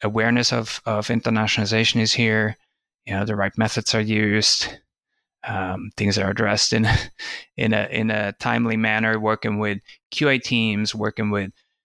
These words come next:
potentially marketing people, developers, um, uh, program managers, project managers, everybody in localization to just kind of be that one person who, who all that stuff goes through and gets assessed and then communicated, and people get educated. So,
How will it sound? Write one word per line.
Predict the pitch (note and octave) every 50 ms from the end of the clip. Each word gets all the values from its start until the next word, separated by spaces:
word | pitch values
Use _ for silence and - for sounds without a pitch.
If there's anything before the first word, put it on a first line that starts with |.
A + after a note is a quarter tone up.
| _ _ _ _ _ -
potentially | B2 A#2+ - - B2 A#2 - - A2+ G#2+
marketing | G#2+ A#2 B2 B2+ - B2+ B2 A#2+ A2+
people, | - - A2+ - - A2 G#2
developers, | G#2+ G#2 G#2+ A2+ A#2 A#2 A2+ - - G#2+ G#2+ G#2 G#2 G#2+ G2+ - - - -
um, | A2 G#2 G2 G2 F#2+ F#2 F#2 F#2+ F#2+ G2 - _ _ _ _ _ _ - _ - -
uh, | G#2 G2 G#2 A2 A#2 - _ _ _ _
program | - B2 B2 A#2+ A#2+ A#2
managers, | A2 G#2+ A2 G#2+ G2+ - A2 -
project | - A2 G#2+ - - G#2+
managers, | G#2 G2+ G#2 G2 G2 - - - G#2+ G#2+ -
everybody | G2+ G2+ G2+ G#2 G#2+ G#2+ G2+ G2+ G2+ G2
in | G2
localization | F#2+ G2 G#2 - - G#2 G#2 G2 A2 G2 G2+ - - - G#2+ -
to | - -
just | - - - -
kind | - A2 A2
of | G#2+
be | - G#2
that | G2 G#2 G2 A2
one | G#2 G#2+ G#2 G#2
person | - - A2 G#2+ - - G#2+ G2+
who, | G2 G#2 G2+ F#2+ G2 G2 - _ _ _ _ _ _ _ _ _
who | - A2 G#2 F#2 - -
all | G#2 G#2+ G#2+ G#2+
that | G2 G2 -
stuff | - - G#2 - -
goes | - A2 A2+ A2+ -
through | - - A2 G2+ F#2+
and | F#2+ F#2+ G2 G2 - - -
gets | - G#2+ G2 - -
assessed | - - - - A#2 G#2 G2+ G2 - - -
and | G#2+ G2 G2
then | - G2+
communicated, | A2 - - A2+ A2 A2+ A2+ - - - A#2+ - A2+ A#2 A2+
and | A#2 - - - _ _ _ _ _
people | - A#2+ - A2
get | - G#2+ G2+
educated. | G2 G#2 A2+ A#2 - - A2+ G#2 G#2 G#2
So, | - - A2+ G#2+ A2+ G#2